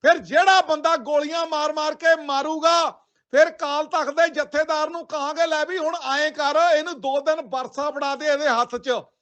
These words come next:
ਤੇ ਇਹਦੇ, ਇਹਨੂੰ ਕਹਿ ਕੇ ਤੂੰ ਟਾਇਲਟ ਸਾਫ਼ ਕਰ ਲਾ, ਤੇਰੀ ਗਲਤੀ ਮਾਫ਼।"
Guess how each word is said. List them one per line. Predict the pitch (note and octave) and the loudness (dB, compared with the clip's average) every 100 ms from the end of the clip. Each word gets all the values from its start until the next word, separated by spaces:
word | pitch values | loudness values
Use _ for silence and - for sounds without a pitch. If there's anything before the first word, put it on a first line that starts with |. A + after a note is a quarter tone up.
| _ _ _ _ _ _ - | _ _ _ _ _ _ 2
ਤੇ | D#4 E4+ C#4 | 4 4 2
ਇਹਦੇ, | D#4 D#4 D#4 D4 | 4 2 4 2
ਇਹਨੂੰ | D#4+ E4 | 2 -2
ਕਹਿ | D4+ D#4+ | 0 0
ਕੇ | E4+ F4+ F4+ - | 0 -2 -4 -8
ਤੂੰ | D#4 - _ | -10 -12 _
ਟਾਇਲਟ | C#4+ D4 F4 F#4 | -2 0 0 -2
ਸਾਫ਼ | C#4 D4 C#4+ | -4 -4 -4
ਕਰ | A3+ C#4 C4+ | -4 -6 0
ਲਾ, | C#4 A3+ - _ _ - | 2 2 -2 _ _ -2
ਤੇਰੀ | C4+ D4 E4 | 0 0 -2
ਗਲਤੀ | A3+ D4 D4+ F#4+ | -2 -4 -2 -2
ਮਾਫ਼।" | D4+ C4 C4+ C#4 D4 D4+ A#3 | 0 0 0 0 4 4 2